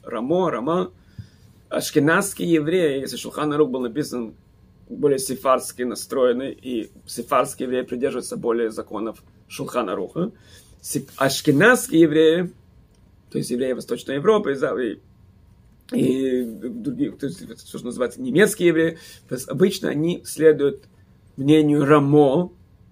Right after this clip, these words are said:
Рамо — это, э, Рейш Мем Алеф. Реб Мойше Исрелиц. Это вот этот Мойше, который родился у этого ткача. Не, прода-, продаж-, про-, про-, который продавал. И п-, п-, подчеркивается, что интересно, интересная история,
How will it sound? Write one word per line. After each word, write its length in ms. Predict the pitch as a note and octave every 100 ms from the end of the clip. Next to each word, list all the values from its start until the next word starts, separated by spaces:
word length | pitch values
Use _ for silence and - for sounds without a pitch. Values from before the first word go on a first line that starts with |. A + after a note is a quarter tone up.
| _ -
Рамо — 280 | B2 D3+ D#3
это, 320 | - B2 - _ _ _ -
э, 240 | B2+ B2+ -
Рейш 400 | C#3+ E3 D3+ -
Мем 240 | C#3 C3+
Алеф. 360 | C3 C#3 G#2 - _ _ _ _ _ _ _
Реб 340 | - D3 D#3 -
Мойше 460 | C#3 D3+ D3+ A#2+ -
Исрелиц. 640 | D3 - F3 G3+ A#3+ - _ _ -
Это 140 | D#3
вот 60 | D3+
этот 300 | C#3+ C#3+ - - -
Мойше, 440 | C3 D#3+ A3+ E3+ -
который 340 | A#2 C#3 C#3
родился 600 | C#3 C3 F3 F3+ - - -
у 180 | C3 -
этого 380 | C#3 C#3 C3 B2+
ткача. 460 | - B2 - G#2+ - _ _ - _ _ _ _
Не, 120 | C3+
прода-, 300 | - C#3 C3+
продаж-, 400 | - C#3 C3 A#2
про-, 220 | - B2+ -
про-, 180 | -
который 400 | - A#2+ B2 G#2
продавал. 340 | A#2+ F#3 D4 E4 - - -
И 160 | -
п-, 180 | - - - -
п-, 180 | C#3 -
подчеркивается, 600 | - C#3 A#3 C4+ - E3
что 120 | D3+ C#3+
интересно, 520 | D3 G3+ F#3 - A#2+
интересная 540 | A2 C#3+ E3 - B2+
история, 600 | C3 - A#3+ G#3+ F3+ F#3